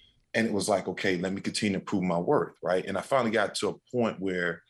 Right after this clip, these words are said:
I was considered one of the best in the world, right? Going, you know, going into, you know, pinnacle years of my, of, of, of my career, and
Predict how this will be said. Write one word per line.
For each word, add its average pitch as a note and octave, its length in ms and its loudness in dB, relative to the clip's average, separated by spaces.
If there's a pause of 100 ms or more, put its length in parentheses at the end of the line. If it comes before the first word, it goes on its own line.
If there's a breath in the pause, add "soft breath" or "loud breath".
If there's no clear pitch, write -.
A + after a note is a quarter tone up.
(280 loud breath)
I G2 80 2
was F#2+ 120 0
considered G2 300 -2
one G2 140 0
of F2+ 40 -2
the F2 60 -2
best G#2+ 320 0
in G#2 60 -2
the F#2 60 0
world, A#2+ 380 0 (1000)
right? G2+ 220 0
Going, G#2+ 260 2
you G#2 120 2
know, F#2 80 0
going G#2+ 240 2
into, G#2 440 2
you G2 120 -2
know, E2+ 100 -4
pinnacle A2 320 -2
years G2 240 2
of F#2 80 0
my, F2 120 0
of, F2+ 280 -4
of, F2+ 220 0
of E2+ 120 -8
my F2 180 0
career, F#2 580 2 (340 loud breath)
and G2 560 0